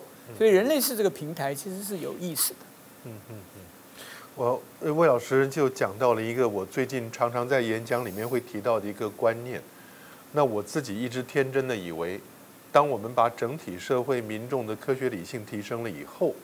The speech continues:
Speaker 1: 那政治人物就会用科学手段去解决科学问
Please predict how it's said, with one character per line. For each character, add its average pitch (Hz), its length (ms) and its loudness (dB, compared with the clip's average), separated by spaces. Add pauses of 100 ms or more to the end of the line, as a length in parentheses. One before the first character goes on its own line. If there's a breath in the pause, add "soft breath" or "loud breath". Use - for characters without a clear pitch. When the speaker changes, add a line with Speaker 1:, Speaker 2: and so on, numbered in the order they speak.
(440 loud breath)
Speaker 1:
那 127 140 2
政 147 220 -2
治 123 140 -4
人 113 160 -2
物 123 80 -4
就 120 160 -2
会 120 120 0
用 110 200 -4
科 - 160 4
学 139 160 2
手 87 220 -4
段 110 200 2 (400 loud breath)
去 - 160 -4
解 104 220 -8
决 92 160 -10
科 110 180 -2
学 113 160 -4
问 104 220 -4